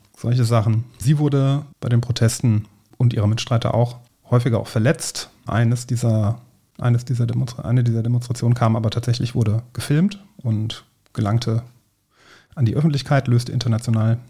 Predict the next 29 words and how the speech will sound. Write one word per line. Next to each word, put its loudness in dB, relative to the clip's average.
Empörung 0
aus, -2
kam 0
zu -6
riesigen 0
Studen-, -2
Studierendenprotesten. 0
Und 0
tatsächlich 0
erreichte 0
sie, 0
dass -4
der -4
Präsident 0
dieses -2
Programm -2
dann 0
auch -6
stoppen -4
musste. -8
Zweitausendzwei -2
trat 0
sie -4
dann -2
als -2
Kandidatin 0
für -2
das -2
Mazingira 2